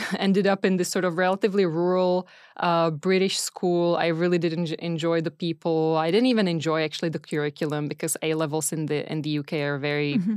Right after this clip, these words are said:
Speaker 1: strange. Like you, you do only three subjects and you can kind of, like,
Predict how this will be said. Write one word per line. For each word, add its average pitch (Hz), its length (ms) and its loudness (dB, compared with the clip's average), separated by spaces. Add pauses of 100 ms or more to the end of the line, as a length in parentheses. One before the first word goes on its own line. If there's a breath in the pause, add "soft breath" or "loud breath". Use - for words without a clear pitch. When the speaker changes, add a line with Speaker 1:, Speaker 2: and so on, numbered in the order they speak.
(160)
Speaker 1:
strange. - 480 -6
Like - 160 -10
you, 151 140 -4 (120)
you 147 180 -6
do 147 200 -6
only 160 180 0
three 165 220 -4
subjects 160 680 0
and 160 80 -4
you 151 60 -4
can 156 160 -8
kind 147 280 -4
of, 143 100 -6
like, 143 200 -2